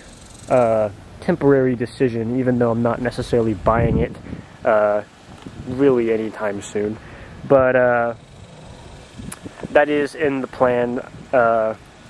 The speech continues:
later for this car. But as far as colors goes, I really don't know how this, how that's gonna work with the channel. So I'm just gonna kinda update you guys as, uh, I go. I'm gonna try to make it a little bit more personal because, um,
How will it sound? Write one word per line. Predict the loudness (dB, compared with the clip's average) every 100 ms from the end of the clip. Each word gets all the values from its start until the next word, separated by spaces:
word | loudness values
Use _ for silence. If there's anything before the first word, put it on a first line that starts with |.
| -20 -20 -4
later | 2 4 2
for | 0 -2
this | -2 -6
car. | 0 2 2 -4 -16 -16 -18 -16 0
But | 2 4
as | 0
far | 2
as | 0
colors | 2 0 0
goes, | 2 2 2
I | 0
really | -2 -2 -2
don't | -4 -2
know | -2
how | -2 -2
this, | -2 -4 -10 -14
how | -2 0
that's | 0 -2
gonna | -2 -2
work | 0 0 -2
with | -6
the |
channel. | -4 0 0 0 0
So | -2
I'm |
just | -2 -2
gonna | 0 0
kinda | 0 -2
update | 0 -2 0 0
you | 2
guys | 2 2 0
as, | 0 0 0 -14 -20 -20 -18 0
uh, | 2 4
I | 2
go. | 4 4 4
I'm | 2
gonna | -2 0
try | 0
to | 2
make | 0 2
it | 0 4
a | 4 4
little | 4 2
bit | 2 0
more | 2 2
personal | 0 -2 -2 0 2 2 2 -4 -20 -20 -4
because, | 0 2 4 6 8 6 2
um, | 0 2 2 0 -4 -8